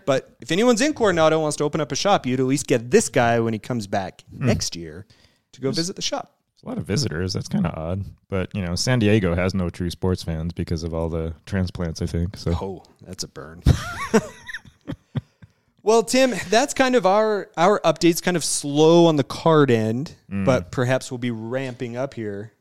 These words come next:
Speaker 1: in
Speaker 2: You
Speaker 1: the
Speaker 2: know,
Speaker 1: coming weeks.
Speaker 2: can't always win.
Speaker 1: But speaking of win,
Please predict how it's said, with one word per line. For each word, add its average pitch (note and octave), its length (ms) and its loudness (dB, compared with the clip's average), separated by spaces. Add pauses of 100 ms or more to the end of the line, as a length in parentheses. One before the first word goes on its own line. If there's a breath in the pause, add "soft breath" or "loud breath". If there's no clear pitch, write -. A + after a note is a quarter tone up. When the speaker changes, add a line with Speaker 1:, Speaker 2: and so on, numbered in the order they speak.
(160)
Speaker 1:
in A#2+ 100 -8
Speaker 2:
You F#3+ 40 0
Speaker 1:
the F#3+ 60 2
Speaker 2:
know, F#3+ 80 2
Speaker 1:
coming F#2+ 240 -2
weeks. G#2 380 -8 (140)
Speaker 2:
can't E3 160 0
always G#2+ 280 4
win. F#2+ 220 0 (920)
Speaker 1:
But D#3+ 140 -6
speaking B3+ 360 2
of D#3 80 4
win, E3+ 380 2